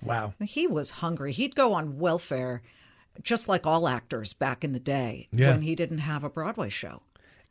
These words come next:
Speaker 2: So, well, he's, he's gonna take center stage, right? I mean, Spider-Man Far From Home?
Speaker 1: Spider-Man Far From Home. You know, I sort of fell out. This is the eighth movie, eighth Spider-Man movie. There was three with Tobey Maguire and three with Andrew Garfield, and I got completely burnt
Speaker 2: Which one do
Speaker 1: out.
Speaker 2: you, who, which Spidey do you like best?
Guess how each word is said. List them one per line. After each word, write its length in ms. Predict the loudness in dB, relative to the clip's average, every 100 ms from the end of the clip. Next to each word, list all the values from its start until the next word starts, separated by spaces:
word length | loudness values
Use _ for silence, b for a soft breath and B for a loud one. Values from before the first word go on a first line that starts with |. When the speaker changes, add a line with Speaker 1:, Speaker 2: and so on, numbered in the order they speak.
| _
Speaker 2:
So, 280 | 0 0 0
well, 160 | -4 -2
he's, 440 | 0 0 0 -4
he's 260 | 0 0 2
gonna 200 | 2 2
take 280 | 2 0
center 260 | 2 2 2
stage, 480 | 0 -2 -2 -2 0
right? 280 | 2 2 2
I 40 |
mean, 260 | 0 0 -2
Spider-Man 560 | -2 0 2 4 2 2
Far 180 | 0
From 160 | 0 -2
Home? 300 | -2 -2 -6 B B B B B B
Speaker 1:
Spider-Man 580 | -2 6 8 10 8
Far 260 | 6 6 6
From 160 | 6 4
Home. 220 | 4 4
You 100 | 4
know, 200 | 4 2 -2
I 240 | 0 2
sort 240 | 2 0 2
of 60 | 0
fell 320 | 0 2 4
out. 160 | 4
This 160 | 2 0
is 60 | 2
the 180 | 2 4
eighth 320 | 4 4 4
movie, 440 | 6 8 6 4 -2 _ 2
eighth 240 | 2 2
Spider-Man 600 | -4 4 6 6 6 6
movie. 280 | 6 8 6
There 140 | 6
was 200 | 4 2
three 260 | -4 2 4
with 120 | 4
Tobey 200 | 4 4
Maguire 580 | 4 4 4 6 6 4
and 120 | 2
three 160 | 2 4
with 120 | 4
Andrew 320 | 4 2 2
Garfield, 400 | 2 2 0 -2 -4
and 60 |
I 80 | -4
got 160 | -4 -4
completely 560 | -6 -6 -2 0 0
burnt 240 | -4 -2 -2
Speaker 2:
Which 80 |
one 120 | 0 0
do 60 |
Speaker 1:
out. 120 | 0
Speaker 2:
you, 60 | -2
who, 260 | -8 -6 -4
which 260 | -4 -4
Spidey 300 | -2 -2 -2
do 80 | -6
you 60 | -6
like 180 | -8 -8
best? 260 | -10 -10